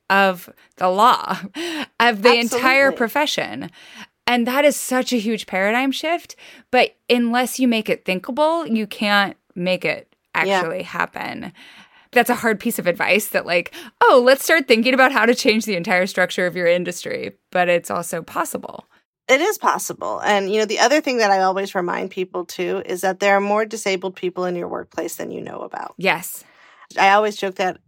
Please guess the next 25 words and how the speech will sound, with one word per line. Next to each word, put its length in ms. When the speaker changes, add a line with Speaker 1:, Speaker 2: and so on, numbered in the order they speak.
Speaker 2:
once 220
I'm 140
in 80
a 60
job 300
six 320
months, 540
I 80
start 420
having, 440
you 120
know, 60
people, 640
coworkers, 880
managers, 840
people 240
not 180
even 160
in 100
my 120
division 520
will 100
seek 380
me 140
out 360